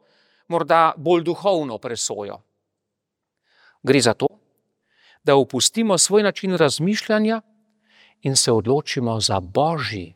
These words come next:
način razmišljanja. Da odložimo svoje presoje in sprejmemo božje ravnanje.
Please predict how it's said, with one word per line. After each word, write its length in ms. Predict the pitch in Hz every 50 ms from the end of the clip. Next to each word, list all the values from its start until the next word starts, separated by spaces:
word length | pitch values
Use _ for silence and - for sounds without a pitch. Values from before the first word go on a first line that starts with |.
| _
način 680 | - 127 107 104 95 - - - 113 101 95 95 98 104
razmišljanja. 760 | - 107 95 - - 101 92 - - - 104 101 104 - - - _ _ _ _ _ _ _ _ _ _ _ _ _ _ _ _ _ _ _ _ _ _ _ _ _ _ - - - - -
Da 80 | - 160
odložimo 640 | 156 143 143 147 139 156 233 262 262 240 220 175 - _ _ _
svoje 560 | - - - - 170 202 220 240 240 233 214
presoje 680 | - - 196 190 175 - - 233 240 254 247 247 247 233 233 _ _ _ _ _ _ _ _ _ _ _ _ _ _ _ _ -
in 140 | 147 143
sprejmemo 800 | 135 - - - 165 175 190 190 190 190 180 170 170 165 160 156 - _ _ _ _ _ _
božje 580 | 117 101 - 139 135 131 123 107 101 117 113
ravnanje. 560 | 107 107 101 104 101 98 95 92 95 92 87